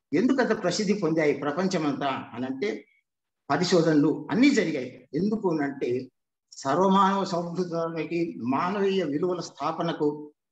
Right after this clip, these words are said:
ప్రశాంత జీవనానికి మాతృభాషల ప్రాధాన్యాన్ని, ప్రభావాన్ని, స్థానాన్ని కూడా గుర్తించారు. కాబట్టి అన్నీ కూడా విలువైన గ్రంథాలు ఎక్కడున్నా, ఏ భాషలో ఉన్నా ప్రపంచంలో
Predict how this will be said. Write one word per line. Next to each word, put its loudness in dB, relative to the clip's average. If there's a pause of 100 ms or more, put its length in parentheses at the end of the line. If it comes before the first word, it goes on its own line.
(220)
ప్రశాంత -2
జీవనానికి -2 (100)
మాతృభాషల -2
ప్రాధాన్యాన్ని, 0 (520)
ప్రభావాన్ని, 0
స్థానాన్ని 0
కూడా -2 (260)
గుర్తించారు. 0
కాబట్టి -2 (240)
అన్నీ 2
కూడా -4
విలువైన 0
గ్రంథాలు -2
ఎక్కడున్నా, -2
ఏ 0
భాషలో -6
ఉన్నా -4
ప్రపంచంలో -8